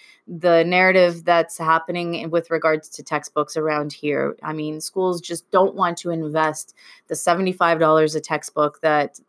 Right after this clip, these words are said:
that the price tag is, just so students can use them for a couple of years and, and then, you know, they get lost, they get misplaced, and, and it's a big expense, and we understand that. But now, you know, with regards to teaching, making our teaching as culturally,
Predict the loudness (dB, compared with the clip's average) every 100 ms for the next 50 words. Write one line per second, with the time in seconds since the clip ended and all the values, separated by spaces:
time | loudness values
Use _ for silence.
0 | _ -4 0 0 -4 -2 -2 0 -2 2
1 | 2 0 -4 -6 -4 -6 -10 -20 -16 -4
2 | -2 0 2 2 0 -4 2 2 2 0
3 | 2 0 0 -2 -2 -2 -2 0 0 0
4 | -4 -4 -4 -6 -10 -6 -2 -2 -2 -4
5 | -8 -8 -6 -6 -6 -12 _ -2 0 0
6 | 4 6 6 2 -4 -4 -2 -4 -10 _
7 | 0 0 -2 -6 -8 -8 -10 _ _ _
8 | 0 0 2 0 0 -2 -2 0 0 0
9 | 2 2 4 2 0 0 2 2 2 -2
10 | 0 2 2 0 -20 -20 _ 2 4 6
11 | 6 4 -2 0 2 2 0 0 2 2
12 | 0 -8 -8 -6 0 0 0 -4 -4 -4
13 | 0 2 2 0 -6 -8 -8 -8 -6 -6
14 | -2 -2 -2 -6 -14